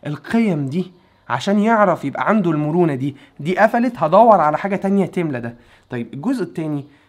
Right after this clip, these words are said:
خاص بالمهارات. كل واحد فينا عنده مجموعة من المهارات لو استغلها في، في عمل معين بيبقى مبسوط لأن هو بيحقق نتيجة، والنتيجة دي لما بتتحقق بيعمل إنجاز، والإنجاز ده بيعود على القيم اللي احنا قلناها من شوية.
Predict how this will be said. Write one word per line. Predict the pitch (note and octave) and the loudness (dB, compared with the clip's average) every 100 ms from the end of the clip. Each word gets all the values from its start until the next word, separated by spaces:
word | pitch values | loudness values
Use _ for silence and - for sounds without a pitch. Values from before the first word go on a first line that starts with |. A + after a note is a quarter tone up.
| _ | _
خاص | - G#3 E3+ | -12 -12 -8
بالمهارات. | D3+ C3 B2 A2+ G#2 _ - _ _ _ _ - | -4 -4 -6 -10 -10 _ -20 _ _ _ _ -4
كل | A3 | -2
واحد | G#3+ - | -2 -6
فينا | F#3+ D#3 | -6 -4
عنده | F3 D3 | -4 -6
مجموعة | B2+ D#3 F#3+ | -6 -4 -2
من | D#3 | -2
المهارات | B2+ B2 B2+ C#3+ C3 | -4 -6 -6 -8 -8
لو | A#2+ | -10
استغلها | A#2+ B2 B2 C#3+ G3+ D3+ | -8 -10 -6 -2 -2 -4
في، | - - B2 | -10 -12 -10
في | A2 B2+ | -8 -4
عمل | D#3+ F3+ C3+ | -2 -2 -4
معين | A#2+ E3 E3+ C#3+ | -6 -4 -4 -4
بيبقى | B2+ C3 | -6 -6
مبسوط | C#3 B2 - G3+ - | -6 -8 -8 -8 -6
لأن | C3 | -4
هو | D#3+ | -2
بيحقق | D3 C3+ F3+ A2+ C#3 | -2 -4 -4 -4 -6
نتيجة، | C#3 F#3 G3 C#3+ C#3 - - C#3 | -8 -6 -6 -6 -10 -20 -14 -6
والنتيجة | C#3+ C#3 F3+ | -6 -2 -2
دي | E3+ | 0
لما | F3 D#3 | 0 -2
بتتحقق | C3 B2 F#3+ F#3+ D#3+ | -6 -8 -4 -2 -2
بيعمل | D3+ E3 E3 - | -2 -2 -2 -4
إنجاز، | C#3 E3 G3+ | -4 -2 -2
والإنجاز | E3 C#3+ D3 E3 | -2 -4 -4 -2
ده | E3+ | -4
بيعود | D#3 D3 C#3 E3 E3 - - - | -4 -4 -2 0 -2 -4 -18 -8
على | C3 C3 | -4 -2
القيم | F3 D#3 | -2 -2
اللي | D3 | -2
احنا | - D3+ | -4 -4
قلناها | C#3+ D#3+ | -2 -2
من | C#3 | -4
شوية. | C#3+ D3 A#2+ | -6 -6 -6